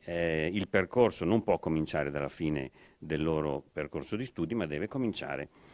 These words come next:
all'inizio, da quando cominciano a studiare. Quindi, secondo noi, la nostra visione è che la scuola deve diventare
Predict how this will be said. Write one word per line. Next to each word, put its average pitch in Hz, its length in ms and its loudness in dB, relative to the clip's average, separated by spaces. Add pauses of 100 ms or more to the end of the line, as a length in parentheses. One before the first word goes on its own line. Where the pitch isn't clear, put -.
(300)
all'inizio, 85 760 0
da 82 140 -6
quando 110 320 2
cominciano 90 580 2
a 82 100 -4
studiare. 71 500 -4
Quindi, 95 340 2
secondo 117 520 2
noi, 135 200 6
la 101 80 6
nostra 120 320 2
visione 120 460 4
è 92 40 2
che 123 100 2
la 120 100 4
scuola 92 340 2
deve 95 220 4
diventare 80 720 0